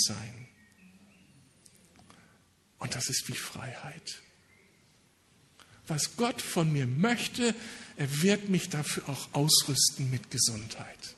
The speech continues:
Ist das ein Statement? Und ich habe im gleichen Atemzug gedacht, dass hier noch mehr drin steckt. Und das möchte ich jetzt euch zusprechen. Binde deinen Dienst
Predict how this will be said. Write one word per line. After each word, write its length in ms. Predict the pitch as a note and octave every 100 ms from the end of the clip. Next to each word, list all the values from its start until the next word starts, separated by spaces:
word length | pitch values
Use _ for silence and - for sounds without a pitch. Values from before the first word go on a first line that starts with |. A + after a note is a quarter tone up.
| -
Ist 160 | -
das 160 | G#3+ G#3+
ein 80 | C4+
Statement? 720 | - G3 A3 A#3 D4 D4+ - - - - - - - - - - - - - - - - - - - - - - - - - - - - - -
Und 120 | - E3+
ich 120 | G3+
habe 140 | G#3
im 100 | G#3
gleichen 480 | F3+ F#3 A3+ A#3 -
Atemzug 680 | F3 F#3+ G#3 - - F3 -
gedacht, 480 | - E3+ D#3+ - - - - -
dass 180 | - D#3
hier 100 | F3
noch 220 | D#3+ D3
mehr 200 | D3 C3+
drin 300 | C#3 - B2+
steckt. 500 | B2+ - B2+ B2 -
Und 180 | - C#3
das 200 | F3+ -
möchte 240 | F#3 F3+ F#3
ich 100 | E3
jetzt 280 | D3 -
euch 260 | E3+ F3 -
zusprechen. 960 | - D#3+ C#3+ - - C3 A#2+ - A#2+ B2 - - - - - - - - - - - - - - -
Binde 640 | D3+ D3+ A3 B3+ A#3+ A#3+
deinen 680 | A#3+ F#3+ G3 G#3+ G#3 G3+ F#3
Dienst 880 | - D#3+ B2+ A2+ - - - - -